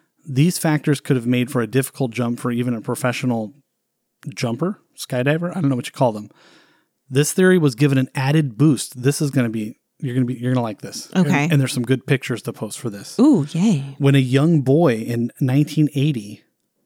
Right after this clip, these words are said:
Speaker 1: found a rotting package of twenty dollar bills, fifty-eight hundred dollars in total, that matched the ransom money serial numbers.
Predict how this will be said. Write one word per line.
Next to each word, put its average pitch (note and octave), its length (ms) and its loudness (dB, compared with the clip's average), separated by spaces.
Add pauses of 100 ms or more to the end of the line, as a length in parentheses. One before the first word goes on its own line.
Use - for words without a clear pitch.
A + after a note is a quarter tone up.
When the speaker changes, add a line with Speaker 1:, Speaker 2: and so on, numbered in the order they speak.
(140)
Speaker 1:
found C3+ 640 2
a C#3 120 2
rotting C3+ 460 0
package C#3+ 440 -2
of A#2 120 -6
twenty D3 340 4
dollar B2 260 2
bills, A2 520 0 (580)
fifty-eight E3+ 540 0
hundred D3+ 280 2
dollars B2+ 500 0
in A#2+ 140 -4
total, A#2+ 460 0 (680)
that B2+ 180 -2
matched B2 440 -4
the C#3 100 2
ransom B2+ 520 2
money A#2+ 280 0
serial F#3 420 4
numbers. G2+ 520 -4